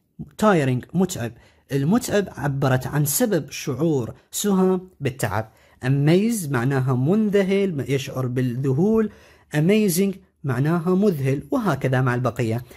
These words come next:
Embarrassed معناها محرج، شخص يشعر بالحرج. Embarrassing محرج، الموضوع اللي انطرق هو، هو اللي محرج. آه، surprised مندهش، surprising مفاجئ أو مدهش. Bored يشعر بالملل،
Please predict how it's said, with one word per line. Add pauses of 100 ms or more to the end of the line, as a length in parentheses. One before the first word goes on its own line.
(140)
Embarrassed
معناها
محرج،
شخص
يشعر
بالحرج. (420)
Embarrassing (100)
محرج، (300)
الموضوع
اللي
انطرق
هو، (120)
هو
اللي
محرج. (380)
آه،
surprised
مندهش، (280)
surprising
مفاجئ (180)
أو
مدهش. (400)
Bored (440)
يشعر
بالملل،